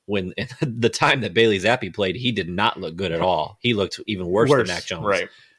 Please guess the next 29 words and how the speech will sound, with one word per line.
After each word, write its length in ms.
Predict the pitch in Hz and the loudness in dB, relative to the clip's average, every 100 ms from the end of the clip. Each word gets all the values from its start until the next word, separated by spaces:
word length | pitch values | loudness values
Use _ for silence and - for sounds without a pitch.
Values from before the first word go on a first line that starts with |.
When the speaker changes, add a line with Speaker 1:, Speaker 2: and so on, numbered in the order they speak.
| _ - | _ -8
Speaker 1:
Um, 560 | 90 82 80 76 78 - | -4 -2 -2 -4 -8 -12
so 520 | - 98 90 82 82 _ _ _ _ _ _ _ 90 | -6 0 0 0 -4 _ _ _ _ _ _ _ -4
I, 140 | 78 - | -4 -4
I, 140 | 82 - | -6 -2
I 100 | 110 | -2
just 180 | 101 - | 0 -2
think 140 | 104 | -4
that 100 | - - | -6 -14
the 60 | |
Patriots 500 | - 104 - 92 - - | -4 -4 -2 -6 -6 -6
are 500 | 92 90 87 85 80 _ _ _ _ - | -2 0 0 -2 -6 _ _ _ _ -4
spiraling 800 | - - 110 104 98 92 87 98 - | -2 2 4 4 2 0 -2 -8 -12
very, 400 | - 90 104 101 | -8 0 4 4
very 240 | 92 92 87 | 4 2 2
quickly. 380 | - - 71 - _ _ | -2 -6 -6 -8 _ _
Speaker 2:
Yeah, 280 | 143 120 101 113 | 4 4 4 0
a-, 220 | 127 127 | -4 -2
at 120 | 139 | 0
this 140 | 170 | 0
point, 180 | - 156 | 2 2
you 60 | 127 | 2
just 140 | 123 | 0
have 100 | 135 | -2
to 80 | 120 | -2
question, 480 | - 113 110 - 110 | 2 2 2 -2 -2
uh, 100 | 101 | 0
Mac 360 | 101 101 - - | 0 -2 -4 -4
Jones's, 420 | 110 107 104 98 | -2 0 -2 -2
uh, 160 | 92 | -2